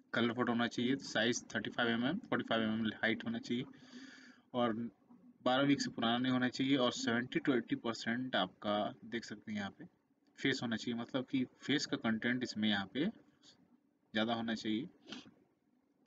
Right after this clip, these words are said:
और पचास से सौ के बी पी एस का, केबी का साइज होना चाहिए। तो इसकी मैं बात करूँगा, तो हालांकि आप इंस्ट्रक्शन देख के, ये तो कंपलसरी है, फेस का कंटेंट उसमें ज़्यादा होना चाहिए। ये नहीं कि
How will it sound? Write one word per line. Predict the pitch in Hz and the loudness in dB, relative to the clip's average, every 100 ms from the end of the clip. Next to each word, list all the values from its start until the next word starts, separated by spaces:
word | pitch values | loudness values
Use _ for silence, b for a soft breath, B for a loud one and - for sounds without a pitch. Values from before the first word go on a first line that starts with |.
| - | -4
और | 117 120 - _ _ | -2 -2 -4 _ _
पचास | 120 117 - 131 - | -2 -2 2 2 2
से | - - | -4 -8
सौ | - 117 | -2 -2
के | 110 113 | 0 0
बी | 107 | 0
पी | - | 0
एस | 98 | -4
का, | - 208 - - _ - _ - | -4 -8 -10 -16 _ -20 _ 0
केबी | 131 127 | 4 4
का | 139 - - - | 4 0 -2 -6
साइज | - 98 | -2 -2
होना | 95 92 | -2 -6
चाहिए। | - - - B B B B B B B B _ - | -8 -10 -12 B B B B B B B B _ -4
तो | 135 131 | 0 2
इसकी | 127 - | 2 2
मैं | 143 131 | 2 4
बात | 131 | 2
करूँगा, | - 135 135 202 - - | 0 -6 -4 -8 -12 -8
तो | 120 110 110 104 - - | -2 0 0 -4 -10 -6
हालांकि | 135 165 135 156 | -2 0 2 2
आप | 151 | 2
इंस्ट्रक्शन | 147 - 139 - 160 151 | -2 -2 -4 -4 -4 0
देख | 147 | 0
के, | - 156 | 2 4
ये | 147 143 139 | 6 6 2
तो | 139 131 - | 0 -6 -4
कंपलसरी | 131 135 131 139 143 | -2 0 0 2 2
है, | 139 | 0
फेस | 135 - 170 - | -2 0 0 0
का | 160 | -2
कंटेंट | 135 127 147 | 0 2 2
उसमें | 135 143 | 0 0
ज़्यादा | 120 120 | 2 2
होना | 135 | 0
चाहिए। | 143 143 135 | 0 2 2
ये | 147 | 2
नहीं | 151 | 2
कि | 151 | -2